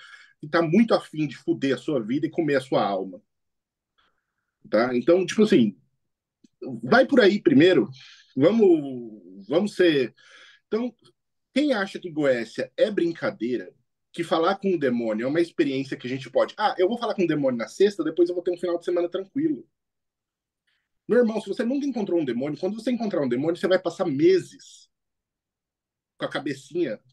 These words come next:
tendo que ser colocada no lugar. Por quê? Porque o seu paradigma psicologizado da, da concepção moderna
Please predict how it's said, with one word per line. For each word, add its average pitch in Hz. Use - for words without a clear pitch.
tendo 151
que -
ser 165
colocada 160
no 151
lugar. 110
Por 196
quê? 127
Porque 151
o 175
seu 220
paradigma 170
psicologizado 123
da, 117
da -
concepção 135
moderna 117